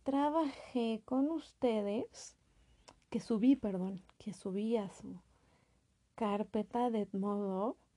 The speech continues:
en la sección de corte dos, análisis de texto, en la subcarpeta de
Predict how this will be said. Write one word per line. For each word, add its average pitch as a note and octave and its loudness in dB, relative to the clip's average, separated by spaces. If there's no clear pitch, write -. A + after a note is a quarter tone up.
en A#3+ 4
la D#4 6
sección C#4 2
de F#3+ -2
corte B3+ 4
dos, G#3 2
análisis G3+ -2
de F3+ 0
texto, F#3+ -6
en A#3 6
la A3 2
subcarpeta B3 2
de A3 2